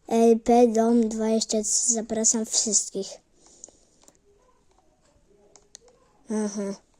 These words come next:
okej. Teraz zobaczę ten dom dwadzieścia trzy. L P polskie.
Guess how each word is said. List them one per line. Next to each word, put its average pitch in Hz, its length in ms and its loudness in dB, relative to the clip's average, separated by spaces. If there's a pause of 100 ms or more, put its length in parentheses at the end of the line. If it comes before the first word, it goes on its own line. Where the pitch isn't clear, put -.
(340)
okej. 208 400 -14 (880)
Teraz 233 200 0
zobaczę 233 480 0 (180)
ten 202 300 -8
dom 202 280 -8
dwadzieścia 202 360 -10
trzy. 208 260 -10 (4000)
L 226 180 -2
P 240 200 0
polskie. 214 640 -10